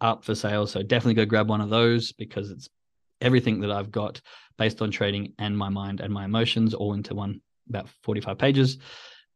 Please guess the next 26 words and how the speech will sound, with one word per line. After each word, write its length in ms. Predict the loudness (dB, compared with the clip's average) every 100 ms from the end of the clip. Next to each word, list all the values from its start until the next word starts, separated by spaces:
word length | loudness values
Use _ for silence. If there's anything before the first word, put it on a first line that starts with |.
| -6
And 240 | -2 -2
it's 140 | -4
definitely 320 | -4 -2 -2 -2
been 200 | -2 -2
a 60 |
learning 360 | -4 -2 -2 -2
journey 240 | -2 -2
for 120 | -2
me. 320 | 2 4 4 0 -18 _ _ _ _ _ _ 0
But 120 | 2
for 100 | 4
now, 300 | 6 6 4 2
I'm 140 | 0
going 200 | 2 0
to 80 | 0
love 160 | 0
you 80 | 0
and 100 | 0
leave 180 | 0 2
you. 220 | 2 0 -6 _
Head 180 | -4
over 140 | -2 -4
to 100 | -6
our 40 |
trading 320 | -2 2 4 4
call, 360 | 4 2 0